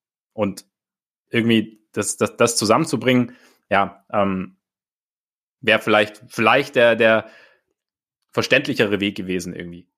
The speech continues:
Und eben so ein Spiel abzugeben, schmerzt. Ich bin, ich bin gespannt, wie sich's entwickelt. Ich bin gespannt. Also jetzt hast du, ich meine, in, in Indiana habe ich auch so im ersten Moment gedacht, ja, läuft, ne? Also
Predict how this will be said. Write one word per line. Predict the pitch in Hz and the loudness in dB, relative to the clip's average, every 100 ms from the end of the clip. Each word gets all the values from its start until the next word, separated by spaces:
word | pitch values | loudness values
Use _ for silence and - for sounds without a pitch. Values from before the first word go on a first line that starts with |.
| _ | _
Und | - 101 101 - | -12 -12 -12 -8
eben | 123 | -6
so | 107 | 0
ein | 127 | 0
Spiel | 127 131 | 2 2
abzugeben, | 120 127 131 135 123 120 117 - _ _ | 2 2 0 2 2 0 -2 -10 _ _
schmerzt. | - 117 127 151 - - - - | -6 0 2 0 -6 -14 -14 -4
Ich | 120 | 0
bin, | 175 202 | 2 0
ich | 151 | 0
bin | 196 240 | 0 0
gespannt, | - 180 165 | 0 -4 -4
wie | |
sich's | 147 143 | -10 -8
entwickelt. | 131 139 104 - | -8 -8 -10 -10
Ich | 117 120 | -8 -8
bin | |
gespannt. | 151 - 123 | -10 -8 -8
Also | 117 110 107 - | -4 -4 -4 -2
jetzt | 127 127 | 0 2
hast | 147 | -2
du, | |
ich | 139 | 0
meine, | 165 151 | 0 2
in, | 139 | -2
in | 127 131 127 | -2 -4 -2
Indiana | 123 113 175 196 190 - _ _ _ _ _ _ _ _ _ _ _ _ _ _ _ | 0 2 2 0 -4 -12 _ _ _ _ _ _ _ _ _ _ _ _ _ _ _
habe | - 135 | 0 4
ich | |
auch | 156 | 4
so | - | 2
im | 143 | 0
ersten | 147 | 0
Moment | 160 147 | 0 0
gedacht, | 143 143 | -2 2
ja, | 131 92 104 | 0 0 -6
läuft, | 147 151 - | 2 2 2
ne? | 113 160 | -6 -6
Also | 113 127 98 | -4 -4 -4